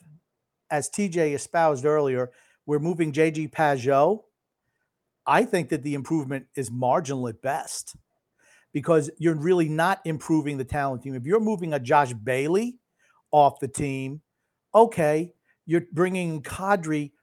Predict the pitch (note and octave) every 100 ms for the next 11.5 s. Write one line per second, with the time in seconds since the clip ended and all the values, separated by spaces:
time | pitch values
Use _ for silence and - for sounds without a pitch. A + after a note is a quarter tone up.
0 | _ - C3+ E3+ F3+ E3+ B2 - _ _
1 | B2 D#3+ G3 A3 D#3+ D#3 - D3 - C#3+
2 | A#2 A2+ _ _ - E3 F3 G3+ F3 -
3 | - D#3 E3 D3+ E3+ E3 D#3 D#3 D3 -
4 | - D3 C#3+ C#3+ C3 A2 C3 C3 - A#2+
5 | B2+ C3 B2+ - A#2 G#2+ _ _ _ -
6 | D3 C#3 C#3 C#3 C3+ C3 C3+ C#3 B2+ C#3
7 | C#3+ C3+ C3 A#2+ A#2 - C#3+ D3+ - C3+
8 | C#3 D#3+ - A#2+ G#2+ G#2+ B2 D3+ - A#2
9 | A2+ A2 C#3 D3 E3+ _ - - C#3 D#3+
10 | E3+ D#3 E3 D3 C#3+ D3+ C3+ G#2+ C3+ C3+
11 | A#2+ C3 C3 D#3+